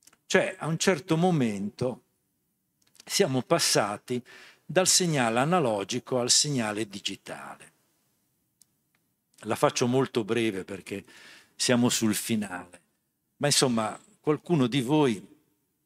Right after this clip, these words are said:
si ricorderà dei long plane, no? Si ricorderà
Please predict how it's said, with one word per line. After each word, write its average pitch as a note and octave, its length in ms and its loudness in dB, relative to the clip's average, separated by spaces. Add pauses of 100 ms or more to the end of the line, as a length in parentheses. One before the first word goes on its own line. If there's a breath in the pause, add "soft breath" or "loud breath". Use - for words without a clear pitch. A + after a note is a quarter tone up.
(420)
si - 240 -2
ricorderà B2+ 640 2
dei G#2+ 260 -2
long G2+ 320 -2
plane, F#2+ 640 -4 (220)
no? A2+ 340 -6 (500)
Si - 200 0
ricorderà C#3 920 0